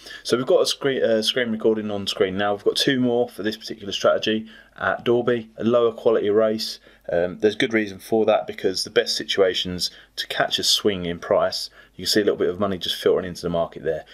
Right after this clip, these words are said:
I think that's going in line with the general trend of, of where this price is likely to go.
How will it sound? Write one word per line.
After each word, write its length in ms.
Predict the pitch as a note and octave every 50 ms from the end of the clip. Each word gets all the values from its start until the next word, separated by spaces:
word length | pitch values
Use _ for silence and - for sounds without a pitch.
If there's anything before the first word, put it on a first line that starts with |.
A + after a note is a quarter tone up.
| - - -
I 60 | -
think 160 | - B2 G#2+
that's 180 | G2+ - - -
going 220 | - A2 G2+ F#2+
in 80 | F#2 F#2+
line 180 | F#2+ F#2 F2+
with 140 | E2+ E2 D#2+
the 80 | F2 E2
general 520 | - - G2 F#2 F#2 F2+ F2+ F2 E2+ E2+
trend 500 | - - - - F#2 E2+ E2 E2 D#2+ - - - - - _ -
of, 160 | E2 D#2+ - -
of 140 | E2+ F2+ E2
where 140 | F#2 F#2 E2
this 160 | - - -
price 320 | - - - F2 D#2+ -
is 200 | E2 E2+ E2 D2
likely 200 | D#2 D#2+ - -
to 100 | - -
go. 300 | D2 G2 G#2+ G#2+ G#2+ A2